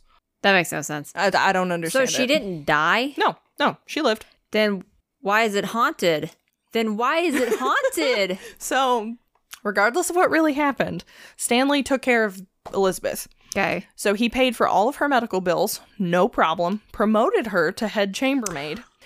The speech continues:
Speaker 2: paid for her children to go to college, and told her that she could do any task at the hotel she wanted, but she would never be required to light another gas lamp.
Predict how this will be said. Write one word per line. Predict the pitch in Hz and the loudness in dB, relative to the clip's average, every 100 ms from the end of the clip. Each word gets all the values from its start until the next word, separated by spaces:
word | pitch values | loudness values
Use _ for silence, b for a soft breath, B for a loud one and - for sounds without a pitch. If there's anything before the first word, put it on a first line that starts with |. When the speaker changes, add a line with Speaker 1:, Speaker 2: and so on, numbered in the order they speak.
| B B | B B
Speaker 2:
paid | - 254 320 | -2 0 0
for | 359 294 | 0 0
her | 294 254 | 2 -2
children | - 247 220 226 | 0 0 0 0
to | 196 | 0
go | 190 175 | 2 2
to | 190 | 2
college, | - - 190 139 104 - - B B | -4 2 2 2 -4 -10 -14 B B
and | 196 | -4
told | 196 254 302 - | 0 0 0 0
her | 233 | 0
that | 196 - | 0 -2
she | 226 | -4
could | 226 185 | -4 -4
do | 185 - | -4 -2
any | 247 349 | -2 -2
task | - 247 247 - | 0 0 0 -2
at | 214 | -2
the | 214 | 0
hotel | 214 220 226 226 | -2 0 0 -2
she | - | -2
wanted, | 277 233 175 165 - B | 0 2 2 -2 -4 B
but | - 202 | -6 -4
she | 226 | -2
would | 180 165 | -2 -2
never | 185 208 214 214 202 185 175 160 | -2 2 2 4 4 2 -2 -2
be | 165 | -4
required | 160 - 160 160 170 | -4 0 2 2 0
to | 196 | 2
light | 190 190 | 2 2
another | 208 220 240 | 0 0 0
gas | 254 262 - | 2 2 0
lamp. | 160 165 | -4 -4